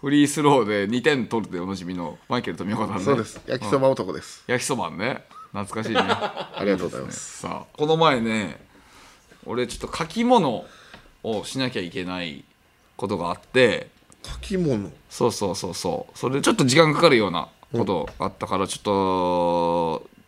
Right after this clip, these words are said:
Speaker 1: 家の中でそれやってたらちょっと寝ちゃいそうだなと思って、
Speaker 2: うん。
Speaker 1: そういう時俺大体外出て喫茶店とか行くんだけど、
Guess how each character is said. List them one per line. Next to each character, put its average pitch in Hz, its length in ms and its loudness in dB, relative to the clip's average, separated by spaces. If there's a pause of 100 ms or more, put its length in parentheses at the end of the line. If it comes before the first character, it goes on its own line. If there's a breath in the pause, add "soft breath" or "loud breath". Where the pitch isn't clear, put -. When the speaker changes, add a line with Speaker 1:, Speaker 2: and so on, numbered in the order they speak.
(120)
Speaker 1:
家 170 220 8
の 226 140 8
中 226 280 6
で 101 280 2
そ 110 140 -4
れ 110 220 4
や 110 100 2
っ 107 40 -4
て - 140 -10
た 92 140 -6
ら 90 120 -2
ち - 80 -8
ょ - 20 -12
っ - 20 -16
と 98 120 -4
寝 98 180 -2
ち - 100 -2
ゃ 220 40 2
い 226 80 2
そ 214 140 -2
う 170 40 4
だ 113 80 4
な 90 300 0
と - 80 -10
思 95 100 -10
っ - 40 -18
て、 104 400 0
Speaker 2:
う 104 80 -4
ん。 90 100 -4 (540 loud breath)
Speaker 1:
そ 175 100 2
う 185 40 8
い 180 60 4
う 185 40 10
時 143 60 6
俺 107 140 6
大 110 140 4
体 110 100 2
外 101 280 -2
出 85 180 -2
て 135 380 2
喫 - 140 -6
茶 123 100 0
店 127 120 2
と 120 60 2
か 113 80 4
行 101 60 -2
く 104 80 -2
ん 90 60 -2
だ 82 80 -6
け 92 100 -6
ど、 82 300 -2